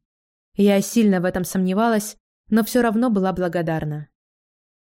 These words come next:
Первые месяцы правления, стыдно признаться, новоиспечённое правительство редко покидало спальню. Если бы не Драгос, который временно взял на себя обязанности по управлению и восстановлению королевства,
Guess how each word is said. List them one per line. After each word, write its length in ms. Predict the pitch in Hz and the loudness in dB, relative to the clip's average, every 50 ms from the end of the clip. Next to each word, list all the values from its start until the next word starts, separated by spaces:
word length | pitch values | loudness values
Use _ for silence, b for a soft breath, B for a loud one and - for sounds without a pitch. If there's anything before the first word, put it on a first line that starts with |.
| _ _ _ _ _ _ | _ _ _ _ _ _
Первые 320 | 269 285 277 240 262 247 | 2 4 4 4 2 2
месяцы 420 | 233 233 247 233 - 220 208 - 202 | 2 2 0 0 -2 -2 -4 -2 -2
правления, 600 | - 202 196 196 226 254 269 262 247 226 220 208 | -2 0 0 2 2 2 2 2 2 2 0 0
стыдно 360 | - - - 214 180 190 170 | -2 -2 -2 0 0 0 0
признаться, 640 | - 190 185 185 196 214 208 208 - - 196 185 - _ _ _ _ | 0 0 0 0 0 0 0 -2 -2 -2 -4 -4 -4 _ _ _ _
новоиспечённое 880 | 196 196 190 190 208 208 - - 226 208 - 233 202 190 185 185 180 175 | 0 0 2 2 0 0 0 -2 -4 -2 0 0 0 2 2 0 0 -2
правительство 880 | - 196 196 190 196 233 247 247 269 254 240 - - 240 247 247 240 | -2 0 0 2 2 2 2 2 0 0 -2 -2 -4 -2 0 0 2
редко 380 | 208 196 196 202 202 - - 247 | 4 4 2 2 0 -2 -6 -4
покидало 500 | - 233 226 - 220 175 170 165 170 175 | -4 -4 -2 -2 0 0 0 0 0 -2
спальню. 560 | - - - 180 160 147 143 143 143 143 143 - _ _ _ _ _ _ _ _ _ | -4 -6 -4 -4 -2 -2 -2 -4 -6 -8 -10 -14 _ _ _ _ _ _ _ _ _
Если 360 | 190 185 196 185 - - 196 | 0 2 2 2 0 0 -2
бы 240 | 175 165 185 175 160 | 0 0 0 0 0
не 160 | 151 170 180 165 | -2 -2 -2 -2
Драгос, 540 | 180 190 202 226 233 196 190 - - - - _ _ _ _ | 0 0 2 2 2 0 -2 -4 -6 -10 -16 _ _ _ _
который 360 | - 226 220 - 240 226 220 | -4 -2 0 2 2 2 2
временно 520 | 196 202 233 233 220 185 170 170 170 170 165 | 2 2 2 2 2 2 0 0 0 -2 -2
взял 260 | 170 165 190 185 175 | -2 -2 -2 -2 -2
на 80 | 175 170 | -2 -4
себя 340 | - - 190 180 180 175 | -4 -4 -2 -2 0 -2
обязанности 680 | 175 175 175 190 185 180 170 175 170 170 165 - - - 170 | -2 -2 0 0 0 0 -2 -2 -4 -4 -4 -4 -6 -6 -4
по 100 | - 185 | -2 -2
управлению 720 | 185 180 - 208 208 202 220 208 185 175 170 165 160 160 - _ _ _ | -4 -2 -2 -2 0 2 2 2 2 2 2 0 -2 -4 -6 _ _ _
и 120 | 208 202 | 0 0
восстановлению 680 | 190 190 - - 220 220 226 208 202 185 170 160 160 160 | 0 0 0 0 2 2 4 4 2 2 2 2 0 -2
королевства, 760 | 160 - 190 185 185 202 233 233 240 - - 208 208 214 208 | -2 -2 -2 0 2 2 2 0 -2 -6 -6 -4 -4 -4 -4